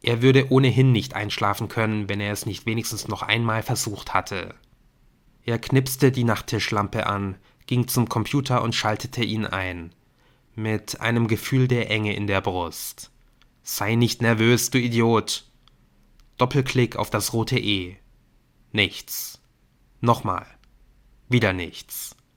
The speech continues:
Ohne lange nachzudenken, ging Nick auf die Seite von Google. Wenn er mehr über das Spiel erfuhr,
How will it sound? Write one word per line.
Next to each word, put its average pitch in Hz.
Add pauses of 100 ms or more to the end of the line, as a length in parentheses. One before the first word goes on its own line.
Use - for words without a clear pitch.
(1000)
Ohne 135
lange 113
nachzudenken, 107
ging 104
Nick 127
auf -
die 110
Seite 101
von 110
Google. 98 (1400)
Wenn 113
er 113
mehr 123
über 117
das 107
Spiel 113
erfuhr, 110